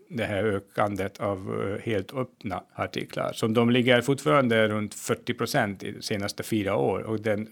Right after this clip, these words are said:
sjunker inte riktigt i den andelen. Och det beror på många faktorer säkert. Och bland annat att förlagen släpper gratisartiklar efter en viss,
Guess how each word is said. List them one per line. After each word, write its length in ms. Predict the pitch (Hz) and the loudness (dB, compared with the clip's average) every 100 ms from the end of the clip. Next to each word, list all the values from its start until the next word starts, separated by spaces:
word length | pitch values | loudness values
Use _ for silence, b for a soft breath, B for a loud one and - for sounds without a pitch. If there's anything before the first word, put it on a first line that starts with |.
| - | -12
sjunker 440 | - 127 101 156 | 0 2 4 4
inte 300 | 123 95 104 | 4 0 -4
riktigt 320 | 98 - 120 | -6 -8 -10
i 20 | 107 | -8
den 160 | 101 | -6
andelen. 540 | 50 - - - - - - _ | -6 -8 -12 -12 -14 -16 -20 _
Och 120 | 120 | 4
det 120 | 127 156 | 6 8
beror 320 | 151 127 110 | 8 6 4
på 240 | 113 107 | 4 4
många 320 | 101 98 98 | 4 0 -4
faktorer 460 | - 107 - 104 98 | -4 -4 -4 -4 -2
säkert. 540 | - - - - - | -2 -4 -2 -6 -4
Och 180 | - 104 | -4 -2
bland 280 | - 98 95 | -2 0 2
annat 340 | 120 127 107 | 2 2 2
att 160 | 110 104 _ - | -2 -4 _ 2
förlagen 500 | 143 123 113 113 110 - _ | 8 10 10 8 2 -2 _
släpper 800 | - 113 107 - 135 131 113 113 - | 0 4 4 4 8 10 8 6 -2
gratisartiklar 1040 | 117 107 95 113 110 101 - 101 101 92 95 | 0 4 4 2 0 0 -2 -4 -2 -2 -4
efter 360 | 113 101 - 101 | -6 -8 -2 -2
en 160 | 92 92 | -2 -6
viss, 340 | 95 - | -8 -8